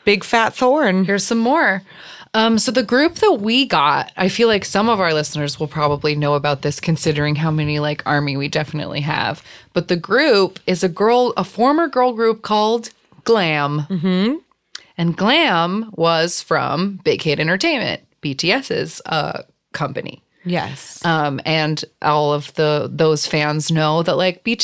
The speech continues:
Speaker 2: that, uh, Big Hit doesn't do girl groups anymore. And this might be one of the reasons.
Speaker 1: Mm.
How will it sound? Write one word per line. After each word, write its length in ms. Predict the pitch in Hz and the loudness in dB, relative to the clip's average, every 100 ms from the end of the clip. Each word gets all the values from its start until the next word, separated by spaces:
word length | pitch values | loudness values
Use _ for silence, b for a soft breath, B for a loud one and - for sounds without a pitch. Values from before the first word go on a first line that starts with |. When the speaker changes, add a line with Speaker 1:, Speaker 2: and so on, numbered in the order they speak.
| - | 0
Speaker 2:
that, 320 | 190 196 196 | 2 2 2
uh, 200 | 202 202 202 | 2 2 2
Big 160 | 233 | 0
Hit 200 | 262 262 | 2 2
doesn't 300 | 254 262 269 | 2 0 0
do 260 | 277 359 466 | 2 4 2
girl 300 | - 160 156 156 | 4 2 4 2
groups 380 | 165 151 - 143 | 0 0 -2 -4
anymore. 600 | 139 139 139 165 285 302 - | -2 -2 0 2 0 -2 -2
And 160 | 170 160 | 0 4
this 280 | 262 269 | 2 2
might 380 | 165 151 143 127 - _ - | -2 -2 -2 -10 -18 _ -2
be 300 | 226 160 143 | 2 2 2
one 240 | 139 147 | 0 0
of 120 | 175 | 0
the 120 | 190 | 2
reasons. 760 | 170 151 143 117 117 160 185 170 | 0 -2 -4 -4 -4 -6 -6 -4
Speaker 1:
Mm. 800 | 170 190 202 202 190 170 139 | 0 0 0 0 -2 -2 -6